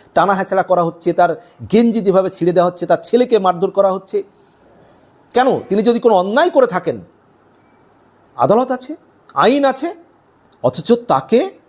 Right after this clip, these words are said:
প্রকাশ্যে মারধর করা হচ্ছে। কি আশ্চর্য, কি মানে, আহ, মানে কিছু বলার নেই।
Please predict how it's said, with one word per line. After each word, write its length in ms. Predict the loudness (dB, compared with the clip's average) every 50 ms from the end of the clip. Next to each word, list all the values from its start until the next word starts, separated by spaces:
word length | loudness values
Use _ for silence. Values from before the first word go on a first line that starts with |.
| _ -6
প্রকাশ্যে 680 | -6 -4 0 0 0 0 0 -2 -4 -6 -4 -2 -2 0
মারধর 420 | 0 0 0 -2 -2 -6 -10 -10 -8
করা 240 | -6 -6 -8 -8
হচ্ছে। 320 | -8 -12 -18 _ -20 -20 -20 -20 -20 _ _ _ _ _ _ _ _ _ _ _ _ _ _ _ _ _ _ _ _ _
কি 120 | -10 -4 0 0
আশ্চর্য, 640 | 0 0 -2 -6 -14 -10 -4 0 0 0 0 -4 -12 -16 -16 -16 -18 _ _ _ _ _ _ _ _ _ _ _ _ _ _ _ 0
কি 180 | 2 2 4 4
মানে, 240 | 2 0 0 2 0 0
আহ, 600 | -2 -4 -8 -20 -20 _ _ _ -2 0 0 0 0 -2 -2
মানে 180 | 0 2 2 2 0 -2 -8 -8
কিছু 200 | -6 -4 -4 -4 -4 -6 -6 -6
বলার 340 | -4 -2 -2 0 -2 -2 -4 -10
নেই। 200 | -14 -16 -16 -18